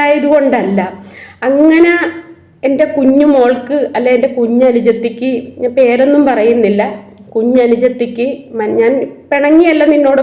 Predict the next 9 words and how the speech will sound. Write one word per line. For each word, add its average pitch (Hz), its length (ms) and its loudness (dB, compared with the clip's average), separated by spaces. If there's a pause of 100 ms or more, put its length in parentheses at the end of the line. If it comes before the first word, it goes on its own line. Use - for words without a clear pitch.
പറയുന്നത്, 240 480 0 (720)
ഞാൻ 233 120 2 (100)
നിൻ്റെ 269 300 2 (220)
ഒരു 262 100 2 (100)
തെറ്റ് 269 280 0 (100)
ഞാൻ 311 180 2
നിനക്ക് 277 340 0
തിരുത്തിയതാണ്. 226 720 0 (720)
അലമുറയിട്ട് 294 680 0